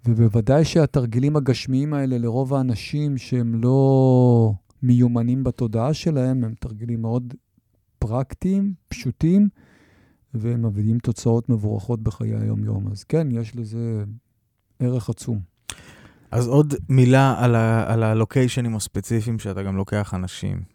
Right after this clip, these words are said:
Speaker 2: הייתי רוצה בסדרה הזאת, בסדרה הראשונה, אתה לוקח אנשים ללדק, אתה לוקח אנשים למצרים, לפירמידות.
Speaker 1: בוא נתחיל בעבריות.
Speaker 2: בכיף.
Speaker 1: אני לוקח אנשים לסיני,
Speaker 2: מהמם.
Speaker 1: ערש העבריות, קודם כל ולפני הכל.
Speaker 2: להר הגבוה?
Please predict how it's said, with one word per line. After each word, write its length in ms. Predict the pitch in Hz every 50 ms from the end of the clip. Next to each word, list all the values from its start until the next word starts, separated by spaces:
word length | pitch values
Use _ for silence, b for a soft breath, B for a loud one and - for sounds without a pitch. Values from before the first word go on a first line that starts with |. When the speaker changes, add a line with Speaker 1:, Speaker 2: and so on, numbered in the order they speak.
| - -
Speaker 2:
הייתי 200 | 101 95 - 104
רוצה 300 | 92 95 - - - 92 87
בסדרה 540 | - 90 90 87 - - 104 104 107 104 98
הזאת, 260 | 98 95 95 90 87 -
בסדרה 320 | - - - - 107 104
הראשונה, 380 | 101 104 95 - 104 104 101 98
אתה 120 | 92 -
לוקח 300 | 107 110 107 120 113 104
אנשים 280 | 113 104 98 107 117 107
ללדק, 640 | 104 95 92 92 95 107 113 113 113 110 - - -
אתה 120 | - - -
לוקח 300 | 82 - 98 98 92 95
אנשים 280 | 92 92 - 110 104
למצרים, 720 | 98 92 90 - - - 104 101 110 113 107 104 101 95 95 - _ _ -
לפירמידות. 920 | - - 98 90 87 87 95 104 110 110 107 98 95 - - - - - _
Speaker 1:
בוא 120 | 117 131 139
נתחיל 320 | 147 - - 165 156 143
בעבריות. 720 | 135 135 131 127 120 107 120 120 127 123 110 98 - - - _ _ _ _ _ _ _ _ _ _ _
Speaker 2:
בכיף. 520 | - 98 - - 92 80 - - - - b b b b b -
Speaker 1:
אני 80 | 117
לוקח 300 | 117 110 - 135 123 -
אנשים 340 | 135 120 110 - - 120 110
לסיני, 560 | 107 98 - - 113 107 117 127 165 180 175 - - _ _ _
Speaker 2:
מהמם. 180 | 98 101 98 127
Speaker 1:
ערש 300 | 110 120 110 - - 127
העבריות, 560 | 117 110 98 98 101 110 113 147 165 - - _ _ _ _ _ _ _ _
קודם 300 | - 151 135 117 113 107
כל 280 | - - 151 170 175 185 170
ולפני 460 | 117 104 113 107 98 - - 123 120
הכל. 300 | 127 139 - - 170 175 185 185 -
Speaker 2:
להר 200 | 101 101 101 101
הגבוה? 420 | 98 101 101 98 107 127 147